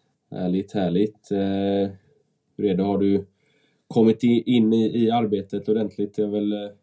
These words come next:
du har väl varit i, i, eh, i din roll som chefskatt nu i ett par månader. Har du blivit varm i kläderna, om man säger?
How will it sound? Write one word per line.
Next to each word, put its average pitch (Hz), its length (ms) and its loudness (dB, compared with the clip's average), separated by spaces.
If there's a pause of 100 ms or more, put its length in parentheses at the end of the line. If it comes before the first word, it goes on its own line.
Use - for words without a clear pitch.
(460)
du - 340 -4
har 107 60 4
väl 104 100 6
varit 110 240 2
i, 104 320 4 (120)
i, 101 360 0
eh, 101 320 -4 (260)
i - 100 -6
din 110 140 6
roll 110 180 6
som 107 160 -2
chefskatt 104 480 -2
nu 107 120 2
i 98 40 2
ett 95 140 -8
par 101 120 0
månader. 90 420 0
Har 95 140 -10
du 95 180 -8 (180)
blivit 113 260 -6
varm 113 180 0
i 107 40 0
kläderna, 98 380 -6
om 98 60 -10
man 104 120 -10
säger? 92 220 -8